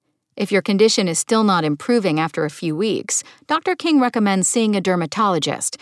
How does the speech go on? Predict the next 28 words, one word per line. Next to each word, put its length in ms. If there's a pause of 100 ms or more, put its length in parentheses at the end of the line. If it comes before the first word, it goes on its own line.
(160)
who 100
may 220
examine 480
your 140
scalp 400
for 180
chronic 340
skin 280
conditions 580 (300)
and 260
prescribe 480
a 60
topical 520
corticosteroid. 1080 (580)
To 100
treat 280
dandruff, 520 (220)
the 80
goal 300
is 160
targeting 500
the 80
yeast 580
and 200
decreasing 540
the 100
inflammatory 680
response. 680